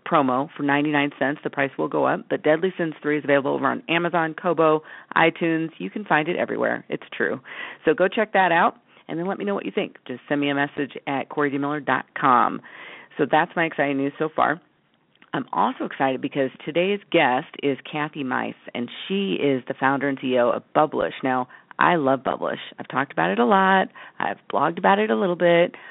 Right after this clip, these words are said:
I love Bublish. I can't remember. I've been with them for, I think, a year. It's coming up on a year now, um, and using their platform. It's a great book marketing platform, but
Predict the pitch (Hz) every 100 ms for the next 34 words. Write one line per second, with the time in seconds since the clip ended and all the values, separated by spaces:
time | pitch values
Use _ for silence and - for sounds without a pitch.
0 | - - 151 147 147 131 123 87 - -
1 | - 170 - 165 160 160 208 196 - -
2 | 151 165 160 143 139 117 - 170 302 214
3 | 120 110 135 - 202 180 143 131 107 104
4 | 113 113 113 160 - - - - - 131
5 | 120 - 139 135 143 139 135 139 110 -
6 | 131 131 - 139 143 160 - 151 156 156
7 | 135 135 123 131 117 - 123 120